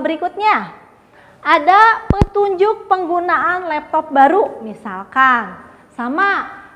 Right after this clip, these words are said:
ketika kalian membeli laptop, ada petunjuknya juga. Ada buku manual booknya, man-, apa, e, petunjuk untuk memakai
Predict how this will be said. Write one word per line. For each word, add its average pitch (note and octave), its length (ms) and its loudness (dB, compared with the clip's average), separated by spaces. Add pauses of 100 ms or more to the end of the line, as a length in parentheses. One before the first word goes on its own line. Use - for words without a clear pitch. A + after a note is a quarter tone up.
(100)
ketika B3 460 -10
kalian A3 320 -6
membeli G#3+ 260 -4
laptop, F#4 920 2
ada E3+ 240 -10
petunjuknya E4 560 -4
juga. F#4+ 560 4 (260)
Ada B3+ 800 2
buku D#4+ 800 -4
manual C#4+ 500 2
booknya, D4 800 -8
man-, B3 320 -6
apa, D#4 220 -4 (340)
e, B3+ 140 -4 (340)
petunjuk D#4 560 -2
untuk D4+ 400 -4
memakai C#4+ 560 -2